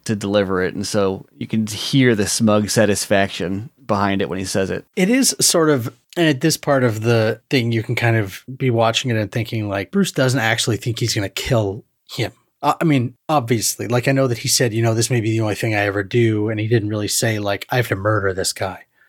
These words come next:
Speaker 2: Uh, you know, he said, "I wanna beat him." And we've watched him, you know, develop these implements to beat him.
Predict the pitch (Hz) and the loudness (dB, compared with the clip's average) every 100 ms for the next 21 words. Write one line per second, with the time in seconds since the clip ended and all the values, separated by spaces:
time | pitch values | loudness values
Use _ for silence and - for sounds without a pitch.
0 | _ _ - 117 98 117 117 98 - - | _ _ -8 -4 -2 0 0 0 -2 2
1 | 104 98 _ _ _ _ 160 143 135 143 | 2 0 _ _ _ _ 0 2 4 4
2 | 135 104 113 127 123 117 117 117 - 127 | 4 2 -4 -2 2 4 4 2 0 -2
3 | 110 117 120 110 104 110 113 127 120 120 | -2 -2 -2 -4 -4 0 0 2 0 0
4 | 117 113 104 - 127 107 127 127 117 101 | 0 -2 -2 -4 -6 -2 0 2 2 0